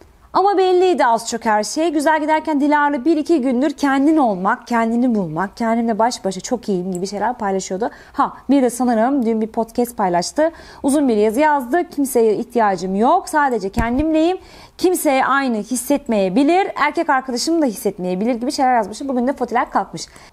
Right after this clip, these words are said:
Fotoğrafla "Ne iyi geldi kendi kendimle kalmak" gibi de yazı yazmış. Yani aslında demek istediğim şey Dilara bunu hissettiriyordu. Şöyle iddialar da geldi. Abla Dilara'yı kıskanabilir mi?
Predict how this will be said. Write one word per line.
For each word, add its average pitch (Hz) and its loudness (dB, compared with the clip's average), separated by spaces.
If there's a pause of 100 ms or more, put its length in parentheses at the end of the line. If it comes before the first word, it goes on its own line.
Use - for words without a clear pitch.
(240)
Fotoğrafla 226 0
"Ne 262 4
iyi 247 2
geldi 185 0
kendi 190 -2
kendimle 180 -6
kalmak" 185 -6
gibi 214 -4
de 240 0
yazı 226 0
yazmış. 226 0
Yani 247 -2
aslında 202 -2
demek 240 0
istediğim 190 -6
şey 277 -2 (300)
Dilara 262 2
bunu 269 0
hissettiriyordu. 247 0 (360)
Şöyle 311 2
iddialar 320 2
da 254 0
geldi. 202 0 (220)
Abla 302 2
Dilara'yı 320 2
kıskanabilir 277 2
mi? 202 -4